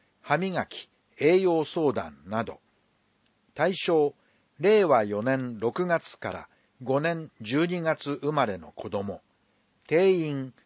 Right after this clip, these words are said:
各回六人。申し込み順。その他、転入等で対象年齢を過ぎている場合はご相談ください。離乳食教室。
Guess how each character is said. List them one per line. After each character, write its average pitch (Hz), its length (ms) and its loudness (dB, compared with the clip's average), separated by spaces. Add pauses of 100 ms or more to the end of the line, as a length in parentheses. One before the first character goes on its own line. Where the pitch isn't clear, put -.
(120)
各 - 300 -4
回 92 340 -4
六 110 320 -2
人。 90 180 -6 (460)
申 113 160 -2
し - 140 -8
込 117 100 0
み 110 140 -4
順。 87 340 -12 (720)
そ - 220 0
の 202 140 -2
他、 - 240 -6 (320)
転 165 180 0
入 190 380 -2
等 156 280 0
で 90 220 -10 (220)
対 175 180 0
象 185 280 0
年 175 300 -2
齢 107 200 2
を 95 100 -4
過 165 200 -10
ぎ 160 140 -2
て 101 180 -2
い 90 80 -8
る 95 120 -8
場 104 220 -2
合 107 180 -4
は 98 160 -4 (200)
ご 104 120 -8
相 147 260 0
談 120 280 0
く 110 100 -14
だ 107 140 -4
さ 95 180 -8
い。 - 140 -20 (1600)
離 139 140 0
乳 202 320 2
食 165 400 0
教 131 300 2
室。 - 360 -12